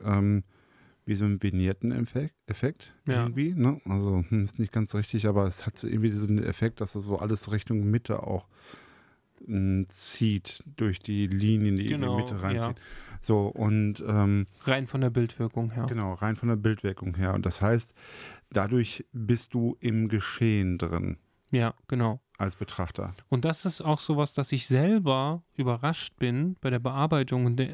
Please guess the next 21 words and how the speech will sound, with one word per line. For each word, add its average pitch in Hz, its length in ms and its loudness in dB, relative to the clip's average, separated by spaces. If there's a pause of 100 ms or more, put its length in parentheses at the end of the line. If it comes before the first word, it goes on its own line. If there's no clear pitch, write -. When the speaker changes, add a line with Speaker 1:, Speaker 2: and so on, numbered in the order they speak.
(160)
Speaker 2:
ich 180 160 -8
denke 131 280 2
auf, - 140 -4
auch - 240 -4
als, - 280 -2
als, - 460 -6 (220)
als 135 180 0
Beobachter 139 440 0
denke 127 160 0
ich - 120 -8
mir, 120 160 -4
oh, 135 200 0 (460)
bin 104 120 4
ja 101 60 4
Speaker 1:
Mhm. 98 120 -2
Speaker 2:
viel 175 220 2
mehr 151 200 4
drinne 147 440 2
in 123 100 -2
der 117 120 2
Hochzeit. 120 540 -2